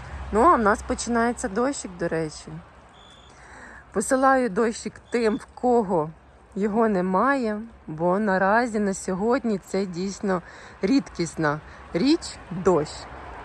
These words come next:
У нас маленький, не знаю, чи буде сильний, але маленький починає крапати. Все, бережіть себе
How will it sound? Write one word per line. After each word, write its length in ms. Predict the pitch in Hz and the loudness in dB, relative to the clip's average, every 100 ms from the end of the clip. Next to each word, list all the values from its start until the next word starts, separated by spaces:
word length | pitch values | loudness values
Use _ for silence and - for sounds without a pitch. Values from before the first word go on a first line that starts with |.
| - - - - - - - | -14 -14 -14 -14 -14 -14 -8
У 40 | 202 | 2
нас 260 | 196 196 | 2 2
маленький, 560 | 202 190 226 285 262 185 | 0 2 2 0 -2 0
не 80 | 185 | 0
знаю, 260 | 180 165 | 2 0
чи 160 | 151 - | 0 -6
буде 240 | 165 165 | -6 -4
сильний, 520 | 170 - 254 311 220 175 165 - - - - - - - - - - - - - - - - | -6 -4 -4 -2 -4 -4 -8 -16 -20 -20 -20 -20 -18 -18 -20 -20 -20 -20 -20 -20 -20 -16 -4
але 220 | 185 196 | -2 0
маленький 500 | 185 185 208 233 180 | 0 2 0 -2 -6
починає 560 | - 165 170 175 180 | -6 -6 -2 0 0
крапати. 600 | 180 180 170 170 170 - 151 151 - - - - - - - - - - - - - | -2 2 2 2 -4 -6 -10 -10 -12 -14 -12 -12 -12 -12 -12 -10 -10 -10 -8 -8 -8
Все, 240 | - 202 180 | -2 2 4
бережіть 460 | 190 196 196 226 | 4 2 0 -4
себе 400 | - 185 190 233 | -2 2 4 4